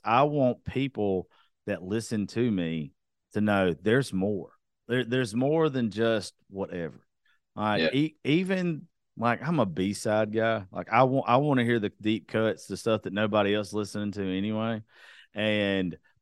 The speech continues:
Speaker 1: I want people to hear this is stuff they never are gonna get a chance to. A lot of people aren't even gonna take the time to go sit there and listen to anybody tell their songs or s-, tell their stories behind the song.
Speaker 2: Yeah.
Speaker 1: And it,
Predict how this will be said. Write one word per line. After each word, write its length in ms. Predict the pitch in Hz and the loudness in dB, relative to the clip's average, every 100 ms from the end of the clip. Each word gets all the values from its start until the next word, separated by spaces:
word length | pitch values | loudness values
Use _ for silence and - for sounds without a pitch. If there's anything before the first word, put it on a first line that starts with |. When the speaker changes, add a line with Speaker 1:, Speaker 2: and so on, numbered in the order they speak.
| _ _ _ _ _ _ _ _ - | _ _ _ _ _ _ _ _ 2
Speaker 1:
I 240 | 117 156 | 6 6
want 280 | 165 156 131 | 6 2 0
people 400 | 131 131 123 117 | -2 -2 0 -2
to 80 | 98 | -2
hear 760 | 90 117 120 113 98 90 78 - _ _ _ _ _ _ - | -4 -2 2 2 2 0 -4 -10 _ _ _ _ _ _ -6
this 200 | 107 95 | -4 -4
is 100 | 92 | -6
stuff 260 | - 113 | 2 2
they 120 | - 101 | 2 0
never 380 | 107 110 107 | 2 2 0
are 40 | 101 | -2
gonna 240 | 98 95 | -2 -4
get 160 | 90 85 | -4 -6
a 40 | |
chance 380 | 82 - 80 - | -6 -10 -12 -12
to. 120 | - | -10
A 40 | 85 | 0
lot 160 | 151 | 2
of 80 | 165 | 2
people 200 | 160 127 | 0 2
aren't 140 | 123 | 2
even 120 | 120 113 | 2 0
gonna 80 | |
take 240 | 92 107 95 | -2 -2 -2
the 80 | 85 | -6
time 400 | - 92 98 92 | -8 -2 0 0
to 60 | |
go 120 | 87 85 | -2 -6
sit 200 | - 85 | -8 -10
there 100 | 90 | -8
and 100 | 85 | -4
listen 400 | 90 - 85 78 _ _ _ | -6 -6 -8 -10 _ _ _
to 100 | - | -14
anybody 540 | - 110 98 92 90 87 | -6 -4 -2 0 0 -2
tell 240 | - 98 | -4 -4
their 140 | 90 87 | -2 -4
songs 600 | - 92 87 85 78 - | -6 -4 -4 -4 -8 -8
or 120 | 95 | -6
s-, 200 | 87 - _ | -6 -8 _
tell 140 | - 98 | -8 -6
their 100 | 90 | -6
stories 380 | - 90 87 | -4 -4 -4
behind 280 | 78 82 85 | -6 -8 -8
the 60 | 71 | -10
song. 320 | - 69 64 _ - - - _ - | -12 -16 -16 _ -20 -20 -20 _ -2
Speaker 2:
Yeah. 280 | 104 - | 2 4
Speaker 1:
And 300 | 92 87 80 - _ _ _ _ | 4 0 -4 -8 _ _ _ _
it, 120 | - | -20